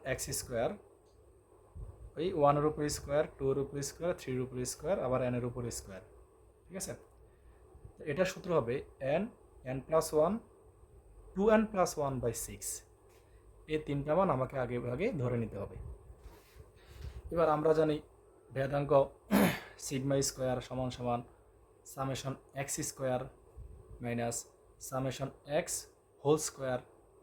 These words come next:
নিচে হচ্ছে এন, আবার নিচে এন। এটা হচ্ছে সূত্র। এখন আমরা এটা সমাধান করব। প্রথমে আমি হচ্ছে এই সামেশন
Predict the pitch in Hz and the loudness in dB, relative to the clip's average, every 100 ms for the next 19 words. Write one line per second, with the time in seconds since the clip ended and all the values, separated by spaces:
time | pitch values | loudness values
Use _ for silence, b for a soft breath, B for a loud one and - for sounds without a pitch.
0 | - - - _ - - - - 143 143 | -20 -20 -20 _ -20 -20 -20 -6 -4 -2
1 | 131 127 - 127 117 117 - - - - | -4 -4 -6 -4 -6 -6 -12 -16 -16 -16
2 | - 143 156 156 147 - - 92 - - | -6 4 8 8 6 -2 -10 -14 -18 -20
3 | _ - - _ _ _ - 139 143 135 | _ -20 -20 _ _ _ -10 -4 -4 -4
4 | - - - - - - b b b b | -8 -12 -20 -20 -20 -20 b b b b
5 | - - 139 139 202 - - - - 131 | -20 -16 -2 0 0 -8 -16 -20 -14 -8
6 | 135 143 139 131 120 117 110 104 92 - | -4 -4 -4 -6 -6 -6 -8 -12 -14 -20
7 | - - - - _ _ _ - 143 139 | -20 -20 -20 -20 _ _ _ -8 -6 -2
8 | 156 117 208 - - - _ - _ - | -2 -2 -6 -12 -20 -20 _ -20 _ -20
9 | - - - - - - - - 131 139 | -20 -20 -20 -20 -20 -20 -20 -14 -6 -4
10 | 151 185 156 139 127 131 139 170 | -4 -4 -2 -2 -4 -4 -4 -4